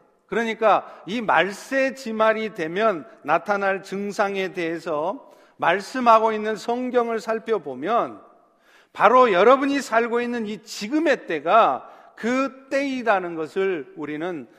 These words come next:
금방 알 수 있습니다. 성경은 곳곳에서 말세에 나타나는 증상들을 기록하고 있는데 그 대표적인 부분이 오늘 본문으로 읽은 마태복음 이십사 장이에요. 거기에 보면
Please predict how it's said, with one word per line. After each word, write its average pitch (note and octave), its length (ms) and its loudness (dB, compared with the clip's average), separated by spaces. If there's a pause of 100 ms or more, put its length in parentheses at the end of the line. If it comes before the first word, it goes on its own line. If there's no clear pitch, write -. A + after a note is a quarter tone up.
(160)
금방 A#3+ 720 -2
알 D#3+ 160 -2
수 D3+ 140 -16
있습니다. F#2+ 440 -20 (720)
성경은 A#3 640 0 (240)
곳곳에서 A#3 560 2
말세에 G3+ 420 2
나타나는 G#3 520 0
증상들을 G#3 680 -2
기록하고 F#3 480 -2
있는데 E3 520 -2 (220)
그 A#3+ 160 -4
대표적인 G#3+ 720 0
부분이 F3+ 520 -8 (140)
오늘 B3 260 2
본문으로 A3 500 0
읽은 F#3+ 180 -4
마태복음 E3+ 760 -2 (260)
이십사 A3+ 720 -6
장이에요. B2 520 -10 (580)
거기에 A#3 360 -2
보면 F3 520 -4